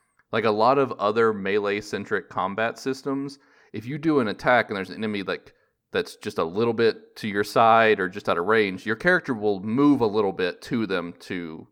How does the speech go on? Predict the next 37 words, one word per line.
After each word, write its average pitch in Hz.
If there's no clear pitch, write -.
to 104
hit -
them. -
And 127
the 113
later 208
games 110
have 113
that, -
but 104
Kingdom 165
Hearts 110
One 113
has 78
nothing. 85
There 127
is 120
nothing 123
pulling 113
you 101
towards 104
an 95
enemy 92
unless 87
you 98
have 98
an 95
ability 92
specifically 92
equipped -
for 95
that, 78
which 98
you 110
get 127
fairly 110
late. 82